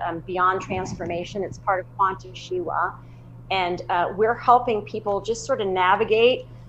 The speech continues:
a little bit better life, whether that's through ecstatic dance or meditation. We don't all have to be good at everything. We don't. So if you work with other people that are, you know, at their level of really committed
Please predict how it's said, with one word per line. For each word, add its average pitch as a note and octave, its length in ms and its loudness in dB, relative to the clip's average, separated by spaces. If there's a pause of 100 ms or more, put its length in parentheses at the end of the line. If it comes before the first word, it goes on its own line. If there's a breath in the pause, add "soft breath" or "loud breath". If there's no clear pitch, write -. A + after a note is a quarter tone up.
(100)
a G#3 100 6
little A3 300 4
bit G3+ 280 4
better F#3 280 6
life, D#3+ 300 0 (160)
whether F#3 260 2
that's F#3 300 2
through F3+ 240 -4
ecstatic F3 580 -2
dance F3+ 640 -2
or F3 180 2
meditation. F3+ 960 -4 (200 soft breath)
We A3 100 -2
don't C#4+ 300 6
all A#3+ 200 8
have B3 240 4
to - 60 -12
be G#3+ 120 -8
good F#3 520 4
at G3 100 2
everything. F#3+ 600 -2 (340)
We G3 140 -6
don't. F#3+ 320 4 (400)
So G#3 260 0
if G#3 160 -4
you G#3 140 -8
work A#3+ 380 6
with B3 160 4
other G3+ 260 4
people G#3 560 -2
that E3+ 120 0
are, F#3 340 6
you G#3 200 0
know, F#3 240 2
at G#3 320 6
their G#3+ 280 6
level G3 560 6
of E3+ 80 -2 (160)
really C4 340 6 (100)
committed G#3 500 2